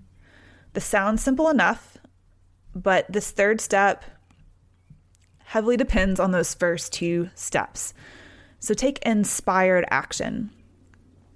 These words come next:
So again, this step doesn't happen without huge impact from the first two.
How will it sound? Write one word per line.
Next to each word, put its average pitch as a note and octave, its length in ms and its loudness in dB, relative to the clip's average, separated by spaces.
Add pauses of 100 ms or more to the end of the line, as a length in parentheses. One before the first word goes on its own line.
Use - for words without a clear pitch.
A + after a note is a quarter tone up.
(580)
So - 140 0
again, F#3+ 200 2
this G3 120 2
step A#3 300 0
doesn't G3 340 0
happen G#3+ 560 2
without F3 300 2
huge C4+ 540 2
impact A3 640 0
from G3 220 -2
the F#3+ 80 0
first - 480 -2
two. F3+ 380 -2